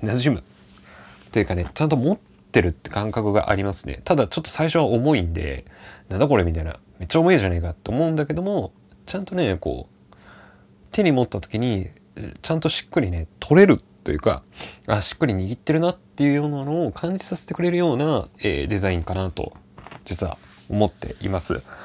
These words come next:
えー、そういうところが良かったりですとか、ちょっとあんまりね、ちょっと整理はしきれてないんだけども、あとね、良かった点といえば、音がね、すごいいいんですよ。ここにね、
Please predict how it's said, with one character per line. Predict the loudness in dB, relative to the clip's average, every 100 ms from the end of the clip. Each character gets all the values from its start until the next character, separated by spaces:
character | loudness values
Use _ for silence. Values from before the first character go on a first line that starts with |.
| -18 -18 -20 -10
え | -8 -6
ー、 |
そ | -2 2
う |
い | 2
う | 0
と | -4
こ | -2
ろ | 0
が | 0
良 | 2
か | 0
っ | 0
た | -2
り | -2
で | -4
す | -6
と | -6
か、 | 0 2
ち | 2 0
ょ |
っ |
と | 0
あ | 2
ん | 2
ま |
り | 2 2
ね、 | 0
ち | -2
ょ |
っ | -6
と |
整 | 0 2
理 | 2
は | 2
し | -2
き | -4
れ | -2
て | 0
な | 0
い | 0
ん |
だ | -2
け | -6
ど | -4
も、 | -2 -2 -2 -12 -20 -20 -6
あ | -2
と | 0
ね、 | 0 -2
良 | -4
か | -6
っ | -8
た | -8 -8
点 | -6
と | -6 -4
い | -2
え | -2
ば、 | 0 0 0 -6 -18 _ _ -20 -20 _ -2
音 | -2 0 2
が | 2
ね、 | 0 -2 -6 -10 -8
す | -2 -2 0
ご | 0 0 2 4
い | 4
い | 6
い |
ん | 6
で | 4
す |
よ。 | 0
こ | -6
こ | -2 0
に | 2
ね、 | 0